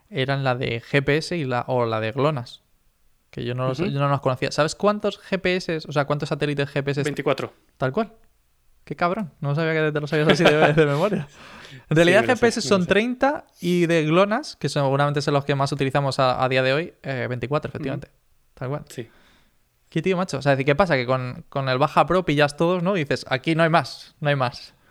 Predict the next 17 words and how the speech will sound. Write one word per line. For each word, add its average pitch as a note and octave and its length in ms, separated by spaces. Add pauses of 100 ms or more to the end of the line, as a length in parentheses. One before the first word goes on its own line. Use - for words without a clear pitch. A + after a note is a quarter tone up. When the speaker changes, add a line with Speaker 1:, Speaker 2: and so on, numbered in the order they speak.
(200)
Speaker 2:
Claro, D#3+ 360
exactamente. C3 600
Sí, C#3 140
es B2+ 280
que, - 100
bueno, C3 180
me B2 80
lo A#2+ 60
estudié B2+ 320
cuando B2+ 200
hacía B2 240
eso C3+ 300
y, A#2 460
y D#3 80
me B2+ 80
interesó A#2 420 (500)
saber. A#2+ 320